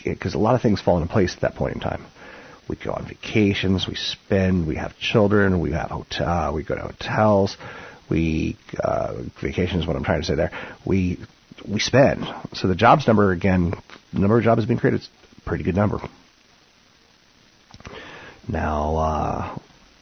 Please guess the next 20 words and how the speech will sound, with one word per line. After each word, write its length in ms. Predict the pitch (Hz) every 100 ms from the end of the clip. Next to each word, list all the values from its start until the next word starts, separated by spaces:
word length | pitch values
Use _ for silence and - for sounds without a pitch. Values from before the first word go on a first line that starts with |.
| -
there's 160 | 127 110
more 180 | 120
than 100 | 98
that. 260 | 87 80 - -
Just 180 | - - -
chew 180 | - 85
on. 140 | 85 - -
Don't 100 | 85
forget 160 | - - -
Friday 200 | 85 82
we 80 | 82
get 100 | 82
the, 520 | - - _ - -
uh, 100 | - -
employment 420 | 85 - 110 110
report 380 | 64 - 73 - -
on 160 | 76
the 80 | 64
U 100 | -
S. 320 | 69 - -